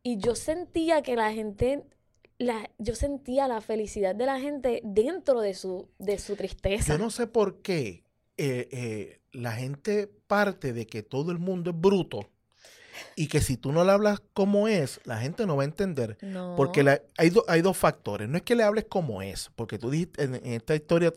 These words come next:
Speaker 2: de, tú hablaste de dos cosas. "Mira, en dos días no va a estar". Es que va a estar en dos,
Speaker 1: Ah, es
Speaker 2: no va a estar en dos
Speaker 1: ah. <laughs>
Speaker 2: días. Pero ¿cómo yo te explico esto en un momento difícil de tu vida?
Speaker 1: Exactamente.
Speaker 2: ¿Por qué no va a estar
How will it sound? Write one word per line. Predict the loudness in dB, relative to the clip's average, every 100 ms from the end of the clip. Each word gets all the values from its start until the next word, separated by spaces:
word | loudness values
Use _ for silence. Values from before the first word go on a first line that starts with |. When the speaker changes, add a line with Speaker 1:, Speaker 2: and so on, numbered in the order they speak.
| -2
Speaker 2:
de, | -4 -2
tú | 0
hablaste | 0 -2 -2
de | 0 0
dos | 0
cosas. | 0 -2 -2 -14 _ _ -20 -20 -4
"Mira, | 4
en | 6
dos | 8 6
días | 8 8
no | 12
va | 10
a |
estar". | 10 0
Es | 0 0
que | 0
va |
a | 2
estar | 2 2
en | 2
dos, | 4 4
Speaker 1:
Ah, | 6
es | 8
Speaker 2:
no | 12
va | 12
a |
estar | 12 10
en | 12
dos | 12
Speaker 1:
ah. | 12
<laughs> | 12
Speaker 2:
días. | 12 12 4 4 6
Pero | 12 12 12
¿cómo | 8 6 6
yo | 4
te | 4
explico | 0 0 0 6 6
esto | 6 2
en | 0
un | 0
momento | 0 0 -2 -2 -4
difícil | -4 -4 -4 -2 0
de | 2
tu | 4 6
vida? | 8 6 6
Speaker 1:
Exactamente. | 2 2 6 6 6 2 0 10
Speaker 2:
¿Por | 10 10 6
qué | 4 6
no | 6
va | 4 4
a |
estar | 2 2 2 0